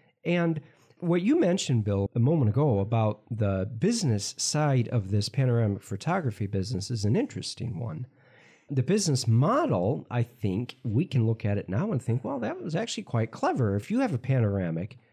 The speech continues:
photo that has a hundred people in it, and you have the opportunity to make a hundred copies and sell each individual a copy of that, well, then you have a business plan.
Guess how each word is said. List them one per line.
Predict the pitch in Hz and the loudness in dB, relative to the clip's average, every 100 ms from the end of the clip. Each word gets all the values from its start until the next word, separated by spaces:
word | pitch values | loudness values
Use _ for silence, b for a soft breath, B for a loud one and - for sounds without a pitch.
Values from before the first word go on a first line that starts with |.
| b b | b b
photo | 151 208 98 139 | -2 0 0 0
that | 135 | 0
has | 98 107 | -2 -2
a | |
hundred | 90 147 113 | -2 -2 -2
people | - 214 92 87 | -4 -6 -6 -8
in | - | -4
it, | - - b b b b | -6 -6 b b b b
and | 120 110 | 0 2
you | 214 | 4
have | 165 | 2
the | 123 | 2
opportunity | 120 98 - 180 95 101 | 2 0 0 0 0 -4
to | - 101 | -4 0
make | 110 107 - - | 2 0 -4 -2
a | |
hundred | 101 135 98 | 2 2 2
copies | - 220 - 127 165 | 0 0 2 0 0
and | 110 | -2
sell | - 127 123 | 0 0 0
each | 196 190 | -2 -2
individual | 160 127 135 226 123 101 - | 0 0 0 0 0 0 -2
a | 127 | -4
copy | 147 226 - 180 | -4 -4 -2 0
of | 101 | 0
that, | 95 92 190 - b b | 0 -2 -4 -8 b b
well, | - 127 254 | -4 -2 0
then | 147 151 143 | 0 0 0
you | 117 156 104 175 - b | 0 2 2 0 -4 b
have | - 107 104 | -4 0 2
a | |
business | 104 196 262 233 | 2 0 0 -4
plan. | - 110 85 107 147 | -4 -4 -2 -6 -8